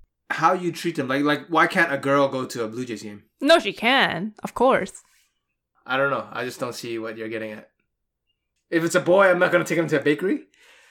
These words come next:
Speaker 1: Why would I, why would I bring anyone to a bakery? <laughs> Relax.
Speaker 2: Take me to a bakery.
Speaker 1: Okay, you wanna go to a bakery. Okay, we get it. Um, let's jump into the main section of the podca-, do you have anything else you wanna talk about?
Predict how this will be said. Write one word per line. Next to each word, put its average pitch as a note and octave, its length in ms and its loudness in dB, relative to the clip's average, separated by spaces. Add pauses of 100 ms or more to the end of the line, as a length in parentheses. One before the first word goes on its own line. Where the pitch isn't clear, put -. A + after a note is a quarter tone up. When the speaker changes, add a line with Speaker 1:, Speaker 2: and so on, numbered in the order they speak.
Speaker 1:
Why C4 180 6
would E4 100 6
I, F#4+ 120 8
why A4+ 200 8
would E4 280 6
I - 40 6
bring B3 180 6
anyone A#3+ 220 4
to G#3+ 120 4
a - 20 -6
bakery? D#3 560 -2 (280)
<laughs> E4+ 220 0
Relax. A3+ 440 4
Speaker 2:
Take D4+ 240 8
me D#4 440 8
to E4+ 200 6
a - 20 2
bakery. C4+ 800 6
Speaker 1:
Okay, G3+ 220 2
you D#3 120 0
wanna F3+ 180 6
go E3+ 100 4
to D#3+ 120 0
a - 40 4
bakery. C#3+ 400 0
Okay, A2+ 400 -6 (340)
we C3+ 100 -8
get A#2+ 200 -2
it. A2+ 180 -12 (600)
Um, B2+ 580 2 (460)
let's D3 240 0
jump D3+ 220 0
into C#3 560 0
the C3 120 -8
main C3+ 400 -2
section C3 540 -4
of B2 180 -4
the B2+ 80 -6
podca-, C3 560 -4
do C#3+ 60 -4
you D#3+ 80 2
have D3 80 0
anything D#3 320 -4
else D3 260 -2
you C#3 60 0
wanna C3+ 120 0
talk C#3+ 200 -2
about? F3+ 320 0